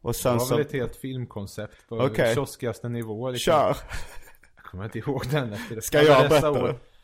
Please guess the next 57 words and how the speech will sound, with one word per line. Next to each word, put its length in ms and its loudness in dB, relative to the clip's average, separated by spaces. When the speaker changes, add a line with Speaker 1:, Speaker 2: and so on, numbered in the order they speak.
Speaker 2:
Ja, 80 -4
men 120 -4
det 60 0
gick 240 -4
väl 160 -2
ut 220 0
på 80 0
att, 220 -6
eh, 80 -4
den 360 -4
skulle 240 -4
heta 380 -4
Jävla 500 -2
C 380 -10
P, 140 -6
och 80 -6
så 100 -18
skulle 180 -8
det 60 -4
vara 100 -2
att 60 -10
laddningen 580 -4
i 80 -4
det 80 -4
här 260 -6
liksom 420 -12
förändrades 540 -4
under, 180 -6
eh, 60 -12
under 240 -6
filmens 420 -4
gång 300 0
då, 100 0
att 120 -4
det 120 -8
först 300 -6
var 60 -4
att 100 -10
han 380 -12
blev 120 -4
mobbad 500 -8
då 200 -12
i 20 -12
Speaker 1:
Det 60 0
är 40 2
två 240 -2
Speaker 2:
skolan. 500 4
Speaker 1:
bröder, 160 0
har 140 -2
jag 80 -2
för 120 -2
mig 80 2
Speaker 2:
Ja, 100 4
Speaker 1:
det 60 2
Speaker 2:
just 160 -4
Speaker 1:
så. 60 -4
Speaker 2:
det. 180 -4